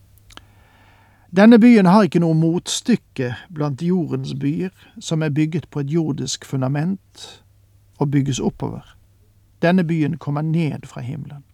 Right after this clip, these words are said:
Opprinnelsen ligger i himmelen, og byggmester er den Herre Jesus. Selv om byen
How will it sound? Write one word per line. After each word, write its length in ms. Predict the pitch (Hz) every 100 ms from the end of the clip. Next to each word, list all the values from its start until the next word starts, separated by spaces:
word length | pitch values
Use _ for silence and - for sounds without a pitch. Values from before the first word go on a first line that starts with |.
| _ _ _ _ _ - _
Opprinnelsen 840 | 139 185 190 214 175 151 - 160 151
ligger 240 | 143 135
i 40 | 127
himmelen, 640 | - 156 170 165 190 185 _ _ _ _
og 200 | 151 131
byggmester 640 | 143 143 170 151 - 180 - _ _ _
er 100 | 160
den 200 | 135 143
Herre 220 | 120 131 -
Jesus. 540 | 120 - - - - _ _ _ _ _ _ _ _ _ _ _ _ _ _ _ _ _ -
Selv 320 | - 254 247
om 160 | 196 180
byen 560 | 233 170 151 165 -